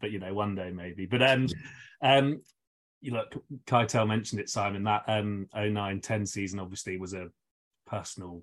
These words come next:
personally a great one for you. But obviously for the next two seasons, you'd play a really big part in the Reading team,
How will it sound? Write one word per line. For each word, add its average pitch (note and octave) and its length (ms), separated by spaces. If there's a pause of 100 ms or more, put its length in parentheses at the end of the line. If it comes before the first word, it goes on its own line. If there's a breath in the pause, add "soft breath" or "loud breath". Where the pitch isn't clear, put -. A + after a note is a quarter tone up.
(160)
personally G2+ 400
a - 20
great G2 300
one F2+ 180
for F#2 140
you. F2+ 180
But G#2+ 160
obviously A2+ 340
for A2 100
the A2+ 60
next A2+ 260
two D3 200
seasons, G2+ 580 (300 loud breath)
you'd A#2 160
play A#2+ 140
a A2 80
really G#2+ 200
big G#2 220
part G#2+ 280
in G2+ 40
the G2+ 80
Reading G#2 340
team, F2 480